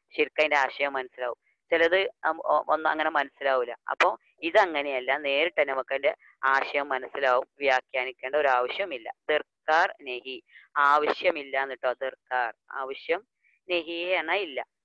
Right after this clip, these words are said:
സരൾ ശബ്ദം വാലി വാക്കി, അടുത്ത് നോക്കുക, സരളമായ ലളിതം, നമ്മൾ സരളം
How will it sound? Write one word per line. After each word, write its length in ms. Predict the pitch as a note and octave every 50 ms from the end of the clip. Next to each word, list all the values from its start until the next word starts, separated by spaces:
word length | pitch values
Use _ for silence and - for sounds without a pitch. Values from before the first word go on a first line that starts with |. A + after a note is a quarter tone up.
| _ _ _ _ _ _ _ _ _ _ _ _ _ _ _ _ _ _ _ _ _ _ _ _ _ _ _ _ _ _ _ _ _ _ _ _ _ _ _ _ _ _ _ _ _ _ _ _ _ _ _ _ -
സരൾ 380 | - - - G3+ G#3+ G#3 A#3+ A#3+
ശബ്ദം 360 | - - G3+ F#3+ E3 F3+ F3+ F3
വാലി 260 | E3+ E3+ E3 E3+ E3
വാക്കി, 340 | D#3 C#3 C3 - _ - - -
അടുത്ത് 220 | C#3+ C#3+ - D3+ D3+
നോക്കുക, 280 | D3+ D3 - - D#3 F3 - _ _ _ _ _ -
സരളമായ 680 | - - F#3 F3+ F3+ F3 F#3+ F#3+ F#3 F3+ E3+ E3 D#3+ D#3 C#3+
ലളിതം, 440 | C#3 C#3 C#3+ C#3+ D3+ C#3+ D#3 D3 - _ _ -
നമ്മൾ 240 | C#3 C#3 C3+ C#3 C#3 C#3+
സരളം 460 | - C#3+ C#3+ C#3 C#3 C#3 C#3+ D#3